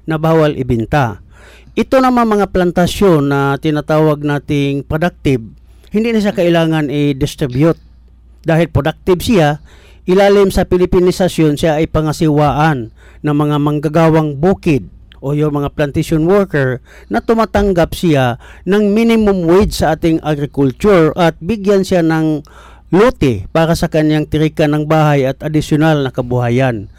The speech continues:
So, yun ang isa sa mga naging laman pagkatapos bigyan ng empowerment yung ating mga kababaihan sa kanayunan dahil sa nakaraang batas nitong carp ay hindi kasama ang mga magsasakang babae.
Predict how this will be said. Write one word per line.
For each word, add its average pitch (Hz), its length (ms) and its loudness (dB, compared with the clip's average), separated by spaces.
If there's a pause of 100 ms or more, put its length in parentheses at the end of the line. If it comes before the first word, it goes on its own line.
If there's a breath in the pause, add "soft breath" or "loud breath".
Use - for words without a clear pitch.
(240 loud breath)
So, 170 180 2
yun 226 180 4
ang 214 140 0
isa 196 160 0
sa 175 160 0
mga 160 320 2 (280)
naging 160 320 0
laman 160 380 0
pagkatapos 151 840 -2 (300 soft breath)
bigyan 180 440 0
ng 175 140 2
empowerment 175 1040 2
yung 156 320 -2
ating 156 300 -6
mga 143 240 -4
kababaihan 139 720 -2 (340 loud breath)
sa - 140 -6
kanayunan 156 640 2
dahil 190 240 2
sa 185 160 -2
nakaraang 175 480 0
batas 160 360 -2
nitong 156 380 -4
carp 131 380 -2 (240 loud breath)
ay 175 160 0
hindi 196 180 4
kasama 165 480 0
ang 147 80 -2
mga 147 220 0
magsasakang 139 560 -4
babae. 123 480 -2